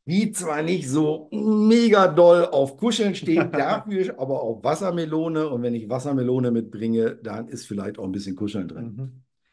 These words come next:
Speaker 1: Und damit auch ihr jetzt heute noch Zeit zum Kuscheln findet, <laughs> machen wir jetzt, glaub ich, langsam Schluss.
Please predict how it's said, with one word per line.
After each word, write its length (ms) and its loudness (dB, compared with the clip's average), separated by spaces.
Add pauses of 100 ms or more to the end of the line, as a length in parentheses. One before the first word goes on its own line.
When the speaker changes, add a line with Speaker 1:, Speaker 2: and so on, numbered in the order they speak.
(2000)
Speaker 1:
Und 340 2 (180)
damit 280 0
auch 240 -4
ihr 240 0
jetzt 420 -2
heute 260 -4
noch 200 -4
Zeit 320 -8
zum 140 -12
Kuscheln 340 -10
findet, 420 -2
<laughs> 20 -6
machen 320 0
wir 160 -6
jetzt, 100 -6
glaub 200 -4
ich, 80 -16
langsam 440 -4
Schluss. 600 -2